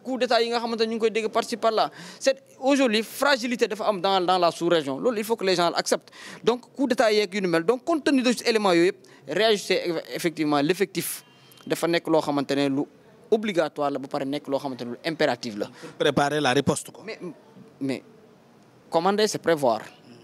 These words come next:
Speaker 1: Loolu, c'est important. Un militaire,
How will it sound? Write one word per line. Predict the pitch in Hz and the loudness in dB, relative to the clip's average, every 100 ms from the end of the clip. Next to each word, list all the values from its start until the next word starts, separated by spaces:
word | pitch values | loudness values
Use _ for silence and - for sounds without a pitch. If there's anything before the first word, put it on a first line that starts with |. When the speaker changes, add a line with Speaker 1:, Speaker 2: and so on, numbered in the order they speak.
| - - | -16 -2
Speaker 1:
Loolu, | 202 | -2
c'est | 233 143 | -2 -6
important. | 190 220 220 135 - - - - - - - - | -6 -6 -6 -6 -16 -20 -20 -20 -20 -20 -20 -2
Un | 220 | 2
militaire, | 220 165 151 | 2 2 0